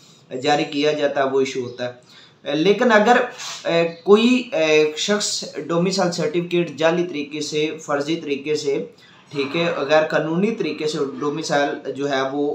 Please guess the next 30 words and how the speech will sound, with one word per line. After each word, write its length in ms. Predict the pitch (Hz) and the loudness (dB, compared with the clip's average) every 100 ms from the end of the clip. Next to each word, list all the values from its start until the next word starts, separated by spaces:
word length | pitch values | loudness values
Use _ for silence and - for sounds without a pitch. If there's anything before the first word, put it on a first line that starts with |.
| - | -6
उसको, 380 | 147 - 143 143 | -12 -8 -4 -4
अ, 200 | - 127 | -2 -4
बनवाता 560 | 127 143 139 135 - 147 143 | -2 -2 0 0 2 2 2
है 300 | 131 135 139 | 2 0 -2
या 80 | |
बनवाने 460 | 127 135 131 131 139 | -2 -4 -2 -2 -4
की 120 | 135 | -6
कोशिश 340 | 127 160 170 151 | -6 -4 -4 -6
करता 260 | 131 120 139 | -6 -4 -4
है, 80 | 151 - - - - - | -4 -6 -20 -20 -20 -2
तो 120 | 170 170 143 | 0 0 0
domicile 480 | 175 196 196 170 170 | 2 2 4 4 4
की 160 | 180 | 0
जो 120 | 175 170 | 0 0
मजाज 480 | 147 143 147 175 | -2 6 8 8
authority 460 | 190 156 135 127 160 | 2 2 2 2 0
है 60 | 156 | -2
वो 120 | 156 | -2
इस 80 | 165 | -4
हवाले 260 | 135 139 139 | -2 0 -2
से 120 | 156 | -6
inquiry 420 | 139 131 151 170 | -8 2 4 4
करके 400 | 165 127 - 151 - - _ _ _ _ _ _ _ _ _ | 2 -4 0 -2 -4 -10 _ _ _ _ _ _ _ _ _
ये, 380 | 143 143 160 175 | -12 -2 4 4
अ, 360 | 170 143 139 131 | 4 0 2 0
जो 360 | 151 151 147 - | 2 2 2 2
पाकिस्तान 420 | 156 - 165 170 | 2 2 -2 -2
citizenship 920 | 170 156 165 160 156 156 - - 175 - | -2 -4 -4 -2 -2 -2 -6 -4 -4 -6
rules 440 | 131 143 175 170 160 - - - _ 135 | -4 2 2 2 -4 -6 -18 -20 _ -4
नाइनटीन 580 | 143 147 147 170 175 | 0 0 -2 -2 -2